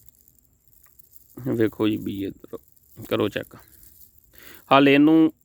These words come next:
ਸੁਕਾਉਣਾ ਹੈ, ਸੁਕਾ ਕੇ ਮੁੜ ਕੇ ਪੱਖਾ ਪੁੱਖਾ ਲਾਉਣਾ ਹੈ, ਫਿਰ ਜਿਹੜੇ ਹੌਲੇ ਦਾਣੇ ਆ, ਥੋੜ੍ਹੇ ਬਾਰੇ ਦਾਗੀ ਦਾਣੇ, ਉਹ ਵੀ ਨਿਕਲ ਜਾਣੇ।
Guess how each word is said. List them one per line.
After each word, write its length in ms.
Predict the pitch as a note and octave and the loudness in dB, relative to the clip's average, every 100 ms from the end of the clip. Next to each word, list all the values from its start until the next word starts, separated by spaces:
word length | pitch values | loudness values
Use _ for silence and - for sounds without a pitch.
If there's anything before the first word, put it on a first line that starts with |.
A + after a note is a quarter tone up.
| _ | _
ਸੁਕਾਉਣਾ 460 | - - A#2 A#2+ C#3 | -16 -4 -2 0 0
ਹੈ, 60 | |
ਸੁਕਾ 320 | D3+ C3 B2 A#2+ | -2 0 0 0
ਕੇ 80 | |
ਮੁੜ 140 | B2 A#2+ | -2 -2
ਕੇ 80 | B2 | -4
ਪੱਖਾ 300 | A2 - A2 | -4 -4 -4
ਪੁੱਖਾ 260 | A#2+ C3+ | -2 -2
ਲਾਉਣਾ 300 | B2 G#2 A#2 | -2 -2 -4
ਹੈ, 60 | C#3 _ _ _ | -6 _ _ _
ਫਿਰ 120 | - | -4
ਜਿਹੜੇ 340 | B2+ C3+ C#3 C3+ - | 0 2 4 2 2
ਹੌਲੇ 200 | C3+ A2+ | 2 0
ਦਾਣੇ 260 | G#2 G#2+ | 0 -2
ਆ, 40 | C3 | -2
ਥੋੜ੍ਹੇ 220 | B2+ B2+ | -2 0
ਬਾਰੇ 160 | C3 B2 | 0 -2
ਦਾਗੀ 320 | A2 G#2 G#2 | -2 -4 -6
ਦਾਣੇ, 240 | A2 B2 | -4 -2
ਉਹ 60 | B2+ | -2
ਵੀ 100 | A#2+ | -4
ਨਿਕਲ 240 | G#2+ G2+ | -6 -8
ਜਾਣੇ। 220 | G2 F#2+ | -8 -12